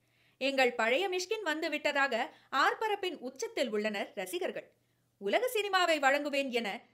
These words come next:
தம்பட்டம் அடித்துக் கொள்ளும் இயக்குனர்களுக்கு மத்தியில் சத்தமே இல்லாமல் படைத்து அனைத்து தரப்பு ரசிகர்களின் பேராதரவையும் பெற்றிருக்கும் மிஷ்கின் மீண்டும் பலதரமான படைப்புகளை வழங்க வேண்டும்."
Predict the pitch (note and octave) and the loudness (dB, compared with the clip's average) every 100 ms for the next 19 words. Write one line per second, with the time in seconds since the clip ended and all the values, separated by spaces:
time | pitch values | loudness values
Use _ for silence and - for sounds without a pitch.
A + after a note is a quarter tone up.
0 | _ - D#4+ E4 G#4 F#4+ E4+ B3+ F#4+ G#4 | _ 0 2 4 4 4 2 0 0 -4
1 | - C#4 B3+ A#3+ C#4 D4+ D4 A3 G#3 F#3+ | 0 2 2 2 0 0 -2 0 0 -2
2 | F#3+ F#3 G3 B3+ G#3 - _ - - G#3+ | -4 -8 -6 -6 -6 -8 _ -14 -12 -8
3 | - G#4 G4+ B3 B3 B3+ B3 G#3 G#3+ A#3+ | -4 -4 -2 0 2 2 2 -2 -2 -2
4 | F4+ G#3 E3+ - - D4 A#4 B4 D#4+ F#4 | -2 -4 -6 -14 0 2 2 -2 0 2
5 | E4 C#4+ G#3 A#3+ G4+ G#4 C#4+ A#3+ G#3 A#3+ | 2 2 0 0 -2 0 0 0 0 2
6 | C4+ F4+ F#4 F#4 F4+ F#4+ - A#3 C4+ A#3+ | 4 2 0 0 -2 -4 -2 -2 0 -2
7 | A#3 G3 F#3+ G3+ - C4+ G#3 _ _ F#3 | -2 -8 -8 -8 -6 -6 -8 _ _ -8
8 | A3+ D4+ C4+ C#4+ - _ B3 A3+ D#4+ D4+ | -6 -2 -2 -4 -12 _ 2 4 4 2
9 | D4+ D#4 G#4+ D#4+ A3+ D4+ D#4 A#3+ F#3+ F3+ | 2 -2 -2 -2 -2 -2 -2 -2 -2 -4
10 | B3+ E4 F#3+ E3 | -4 -4 -8 -10